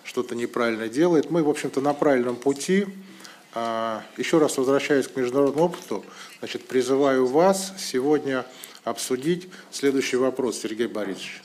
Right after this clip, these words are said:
Значит, мы вот за последние, там, два-три года,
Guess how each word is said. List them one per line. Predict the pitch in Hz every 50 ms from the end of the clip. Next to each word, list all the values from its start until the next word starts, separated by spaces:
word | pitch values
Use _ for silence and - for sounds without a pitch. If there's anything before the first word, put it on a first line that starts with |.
| - -
Значит, | - 104 95 - - - - - 127
мы | 131 147 160 165
вот | 151 147 147 - -
за | - 120 117 127
последние, | 123 139 131 - - 147 139 127 113 127 131 127 123
там, | 123 127 123 117 117 107 113
два-три | 117 135 135 127 - - 131 131
года, | 127 165 196 220 196 165 135 110 98